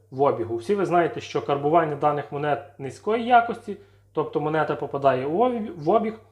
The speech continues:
вона повністю втрачає свою ціну. І так, дві тисячі двадцятий рік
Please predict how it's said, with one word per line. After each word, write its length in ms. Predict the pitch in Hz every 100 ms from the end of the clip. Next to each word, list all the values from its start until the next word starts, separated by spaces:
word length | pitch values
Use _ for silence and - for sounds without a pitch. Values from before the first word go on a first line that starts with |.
| _ _
вона 200 | 135 143
повністю 440 | - 185 208 -
втрачає 440 | 170 135 - 147 151
свою 440 | 151 127 127 131 - - _ _
ціну. 360 | - 143 120 - - _
І 80 | -
так, 360 | 139 190 - -
дві 120 | 131
тисячі 420 | 165 220 - 196 180
двадцятий 480 | 175 175 180 175
рік 260 | 170 135 110